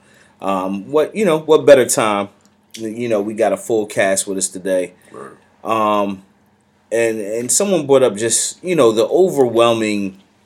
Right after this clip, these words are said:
Speaker 1: rise of global violence. And, and, and I guess my question really is, is, is it really a rise of global violence, or are we just a-,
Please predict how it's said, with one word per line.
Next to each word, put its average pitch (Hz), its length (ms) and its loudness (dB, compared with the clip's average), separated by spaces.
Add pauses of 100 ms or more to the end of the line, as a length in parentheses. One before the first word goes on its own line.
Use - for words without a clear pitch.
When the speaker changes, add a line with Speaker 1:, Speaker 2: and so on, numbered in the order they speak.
(180)
Speaker 1:
rise 101 500 0
of 92 260 -10
global 95 420 -4
violence. 87 600 -6 (240)
And, 139 200 2
and, 139 380 -2 (140)
and 131 140 -2
I 147 60 6
guess 294 220 2
my 226 140 0
question - 420 0
really 139 280 2
is, 160 340 2
is, 113 260 -2 (400)
is 185 200 6
it 185 120 2
really 220 380 6
a 175 80 10
rise 156 380 6
of 170 140 0
global 165 320 0
violence, 160 440 2
or 123 300 4
are 123 40 4
we 131 200 0
just 127 320 -4
a-, 101 100 -16